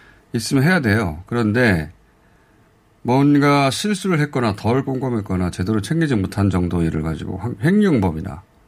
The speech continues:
파렴치한이나 가족사기단이나 위선자를 만드는 것은 사회적으로 완전히 매장하는 거거든요.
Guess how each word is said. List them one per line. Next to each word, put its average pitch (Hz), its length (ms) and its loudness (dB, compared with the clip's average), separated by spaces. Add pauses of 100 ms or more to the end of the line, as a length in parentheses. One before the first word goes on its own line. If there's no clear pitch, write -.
(140)
파렴치한이나 135 800 0
가족사기단이나 90 920 -2 (760)
위선자를 117 1120 0
만드는 90 420 0
것은 85 400 -2
사회적으로 170 380 0
완전히 98 240 2
매장하는 101 420 2
거거든요. - 400 -6